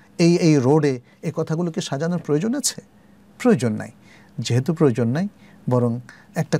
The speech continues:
কমন ইনটেনশন বা সংকল্প, এটাই যথেষ্ট,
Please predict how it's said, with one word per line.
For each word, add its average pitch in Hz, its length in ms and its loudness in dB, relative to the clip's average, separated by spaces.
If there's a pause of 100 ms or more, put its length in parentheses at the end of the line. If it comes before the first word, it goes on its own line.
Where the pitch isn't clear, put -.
(100)
কমন 165 320 2 (100)
ইনটেনশন 240 840 0 (140)
বা 131 120 2
সংকল্প, 170 800 0 (720)
এটাই 226 240 2
যথেষ্ট, 139 480 -2